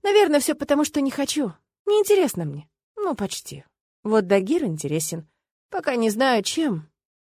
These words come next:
но чем-то явно привлекает. Только маме я, конечно же, ничего не скажу. Не хочу обнадёживать её недолгими отношениями, если они между нами...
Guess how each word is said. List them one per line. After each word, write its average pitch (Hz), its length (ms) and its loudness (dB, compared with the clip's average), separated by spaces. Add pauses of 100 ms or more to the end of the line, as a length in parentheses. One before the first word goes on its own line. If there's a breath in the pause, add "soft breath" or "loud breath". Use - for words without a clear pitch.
но 262 400 -4
чем-то - 340 -6
явно 220 300 2
привлекает. 175 560 -8 (500)
Только 262 280 2
маме 269 260 2
я, 180 100 2
конечно 202 480 -2
же, 185 140 0
ничего 214 400 0
не 208 100 0
скажу. 147 400 -8 (360)
Не 254 160 0
хочу 233 260 0
обнадёживать 175 720 2
её 185 160 0
недолгими 175 540 0
отношениями, 147 800 -6 (440)
если 233 300 -2
они 202 220 4
между 196 280 2
нами... 196 340 2